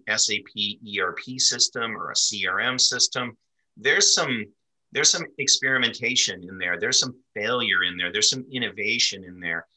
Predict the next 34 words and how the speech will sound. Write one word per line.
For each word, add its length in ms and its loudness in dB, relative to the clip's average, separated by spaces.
So, 540 4
you 260 -6
know, 40 -6
one 140 -2
of 80 -2
the 60 -2
things 300 -2
that 160 2
it's 180 -8
incumbent 460 -4
on 260 0
us 320 2
as 180 -2
analytics 480 0
leaders 460 0
is 140 2
to 180 0
communicate 800 -4
to 120 -6
these, 360 -6
uh, 120 -4
executives, 920 -2
these, 400 -2
uh, 240 0
C-level 760 0
and 220 -8
senior 320 0
vice 200 2
president, 460 -2
executive 480 -8
vice 180 -6
president 440 -2
executives, 560 -2
that 220 2